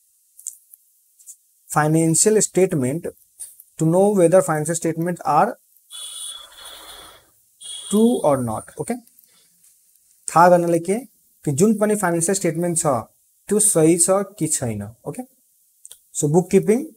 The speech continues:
पनि होइन। ओके, फाइनेन्सियल एकाउन्टिङ हुन्छ। ब्यालेन्स सिट किन हुनुपर्छ? To disclose गर्नलाई, disclose the financial position, okay, of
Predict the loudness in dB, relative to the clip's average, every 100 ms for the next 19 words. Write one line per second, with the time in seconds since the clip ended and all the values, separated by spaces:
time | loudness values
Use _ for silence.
0 | _ -20 -20 _ -2 0 0 -4 -4 -4
1 | -4 -6 -12 -16 -14 -14 _ _ _ _
2 | 0 2 2 2 2 0 -2 -4 -4 -4
3 | -6 2 4 4 0 -2 -2 0 0 2
4 | 0 0 -4 -4 -2 0 0 2 2 4
5 | 0 0 -2 -2 -6 -4 -6 -2 2 2
6 | 2 2 -2 -2 _ _ _ _ -20 -20
7 | _ _ _ _ _ _ _ -4 0 2
8 | 2 0 0 2 2 2 0 -6 -12 _
9 | _ _ _ _ _ _ _ _ _ -12
10 | -2 -2 0 0 0 -2 -4 -10 _ _
11 | _ _ _ -16 -10 -10 -10 _ _ _
12 | _ _ _ _ _ _ -20 -20 -20 -20
13 | _ -4